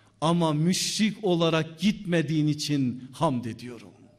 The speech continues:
Üçüncü hamdım şudur ki, benim oğlum şehit olurken, yani ölürken seni diriltti.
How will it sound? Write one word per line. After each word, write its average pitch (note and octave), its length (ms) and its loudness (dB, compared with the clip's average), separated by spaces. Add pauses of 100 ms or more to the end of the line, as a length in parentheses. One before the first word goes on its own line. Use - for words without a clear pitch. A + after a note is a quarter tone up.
(880)
Üçüncü D4+ 540 10
hamdım D4+ 580 8
şudur C#4 420 4
ki, A3+ 600 2 (440)
benim D#4 460 10
oğlum C#4+ 600 10
şehit E4 480 8
olurken, G#3 840 4 (420)
yani D4+ 540 10
ölürken D4+ 1120 8 (340)
seni E3 520 -4
diriltti. A#2+ 560 -8